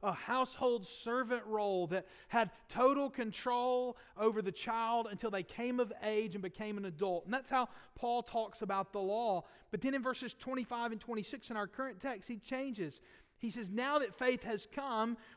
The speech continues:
we are no longer under this guardian. We no longer are there. Instead, in Christ Jesus, you are all what? Sons of God through faith." Sons of God through faith. You're no longer under a guardian,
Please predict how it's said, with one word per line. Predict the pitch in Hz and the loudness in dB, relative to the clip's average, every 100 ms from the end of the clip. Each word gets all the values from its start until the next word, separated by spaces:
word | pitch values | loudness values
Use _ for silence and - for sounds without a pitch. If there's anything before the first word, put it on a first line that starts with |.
| - | 0
we | 285 | 4
are | 247 | 4
no | 220 247 | 6 4
longer | 247 262 247 262 | 4 2 0 2
under | 285 330 262 | 4 4 2
this | 208 - | -2 -2
guardian. | 202 175 165 160 170 | 0 2 2 0 -2
We | 254 | -2
no | 262 269 | 4 4
longer | 277 285 269 | 4 2 2
are | 240 254 | 0 2
there. | 285 247 240 - - | 2 4 2 0 -4
Instead, | 220 214 - - - 311 226 175 220 233 - _ _ _ | 0 0 -2 -4 -2 0 2 2 0 -4 -16 _ _ _
in | 196 | -12
Christ | 170 262 269 - - | -6 0 0 -2 -2
Jesus, | 269 262 196 202 226 | 2 2 0 -2 0
you | 269 | 0
are | 254 220 | 2 2
all | 208 214 226 | 0 -2 0
what? | 233 170 - - _ | 0 0 -4 -18 _
Sons | - - 262 262 269 269 254 254 - - _ _ _ - | -14 -6 0 2 2 2 0 -4 -8 -16 _ _ _ -18
of | 131 | -8
God | 196 208 214 214 214 208 - _ _ _ _ _ _ _ _ | -4 0 0 0 -2 -4 -12 _ _ _ _ _ _ _ _
through | 175 160 | -8 -8
faith." | - 139 160 - - - _ _ _ _ _ | -10 -14 -16 -20 -20 -20 _ _ _ _ _
Sons | - - 220 214 | -16 -8 -6 -6
of | 196 | -8
God | 160 143 143 135 _ _ _ _ _ _ _ _ _ _ _ | -8 -8 -8 -12 _ _ _ _ _ _ _ _ _ _ _
through | - 143 | -12 -12
faith. | - 139 135 135 | -12 -14 -12 -6
You're | 202 | -2
no | 208 | 0
longer | 214 240 214 185 | 2 2 0 0
under | 202 180 165 | 0 -2 -4
a | 170 | -6
guardian, | 147 165 165 139 123 | -2 0 0 -4 -12